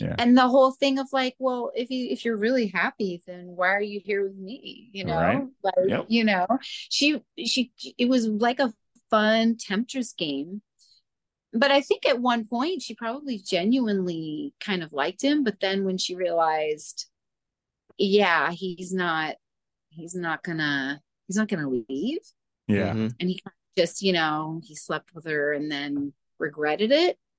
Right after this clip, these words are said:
Speaker 1: Yeah.
Speaker 2: Oh,
Speaker 3: He,
Speaker 2: yeah,
Speaker 3: they
Speaker 2: yeah.
Speaker 3: did get
Speaker 2: You
Speaker 3: together?
Speaker 2: know, huh?
Speaker 3: The characters
Speaker 2: Oh,
Speaker 3: got
Speaker 2: yeah.
Speaker 3: together? Oh.
Speaker 2: Yeah, they hooked up.
Speaker 1: It's not hashtag, hashtag home wrecker for nothing.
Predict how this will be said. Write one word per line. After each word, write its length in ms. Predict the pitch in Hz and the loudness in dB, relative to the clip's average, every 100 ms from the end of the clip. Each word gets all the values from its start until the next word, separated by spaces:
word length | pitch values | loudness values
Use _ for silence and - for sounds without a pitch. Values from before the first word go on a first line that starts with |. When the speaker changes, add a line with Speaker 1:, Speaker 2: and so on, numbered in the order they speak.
| - | -2
Speaker 1:
Yeah. 240 | - 95 - | 2 2 2
Speaker 2:
Oh, 200 | 165 185 | 4 6
Speaker 3:
He, 180 | 190 185 | 6 4
Speaker 2:
yeah, 120 | 180 | 2
Speaker 3:
they 220 | 170 127 131 | 2 2 2
Speaker 2:
yeah. 180 | 135 131 | 0 0
Speaker 3:
did 240 | 131 131 | 0 2
get 140 | 175 | -2
Speaker 2:
You 40 | 175 | 0
Speaker 3:
together? 300 | 190 240 240 | 2 4 6
Speaker 2:
know, 460 | 226 214 208 202 202 - _ _ _ _ _ _ _ _ _ - | 4 4 2 -2 -6 -16 _ _ _ _ _ _ _ _ _ -14
huh? 380 | 202 160 208 - _ _ _ - | -10 -8 -10 -16 _ _ _ -6
Speaker 3:
The 80 | 113 | -2
characters 380 | 127 131 180 | 0 2 4
Speaker 2:
Oh, 20 | 254 | 4
Speaker 3:
got 140 | 120 | 2
Speaker 2:
yeah. 40 | |
Speaker 3:
together? 300 | 392 127 185 _ - | 2 0 -2 _ 0
Oh. 540 | 180 359 427 403 - | 2 4 4 4 4
Speaker 2:
Yeah, 680 | 165 135 233 330 330 170 160 175 _ | 2 2 0 0 0 -2 -4 -8 _
they 100 | 214 226 | -2 0
hooked 260 | 262 - | 0 0
up. 340 | 185 220 208 - _ _ | 0 0 0 -4 _ _
Speaker 1:
It's 80 | - | -2
not 180 | 214 131 | -2 -2
hashtag, 720 | 131 - - 160 147 143 - | -4 -4 -4 -4 -2 -6 -6
hashtag 440 | 127 139 - 131 | -4 -4 -2 -2
home 240 | 123 139 143 | 0 2 2
wrecker 240 | 143 143 | 0 0
for 100 | 123 | -2
nothing. 560 | 110 208 - 175 214 | -2 -2 -2 -4 -6